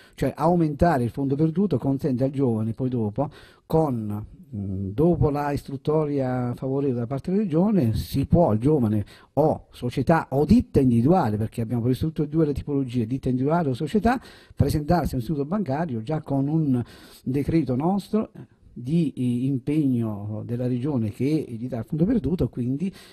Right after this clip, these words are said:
la garanzia è di, c'ho questo decreto, quindi l'istituto bancario può intervenire per l'altra parte del cinquanta per cento. Un'altra cosa importante è che appena la Regione esamina positivamente l'istanza, daremo subito un acconto del cinquanta per cento del cinquanta per cento, quindi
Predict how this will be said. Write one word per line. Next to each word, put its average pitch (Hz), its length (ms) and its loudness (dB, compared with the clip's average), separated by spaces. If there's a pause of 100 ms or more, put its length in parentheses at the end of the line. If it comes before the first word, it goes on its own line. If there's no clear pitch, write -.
(100)
la 131 140 -8
garanzia 135 600 -4
è 131 80 -4
di, 123 380 -8
c'ho 127 140 -6
questo 151 320 0
decreto, 117 360 -2
quindi 117 380 -2 (280)
l'istituto 131 360 -4
bancario 113 500 -6
può 127 280 -6
intervenire 131 580 -2
per 139 160 -8
l'altra 120 300 -8
parte 113 460 -6
del 104 120 -8
cinquanta 107 400 -8
per 107 140 -8
cento. - 360 -12 (480)
Un'altra 156 320 2
cosa 143 200 0
importante 202 640 2
è 131 100 -4
che 175 180 2
appena 131 580 0 (380)
la 143 160 -2
Regione 151 680 -2
esamina 127 480 -4
positivamente 131 640 -6
l'istanza, 147 760 -6
daremo 147 360 -6
subito 147 320 -8
un 151 100 -6
acconto 151 580 -6
del 139 160 -2
cinquanta 135 480 -8
per 165 140 -4
cento 120 240 -8
del 113 100 -8
cinquanta 107 380 -4
per 98 140 -6
cento, 95 300 -8
quindi 147 360 0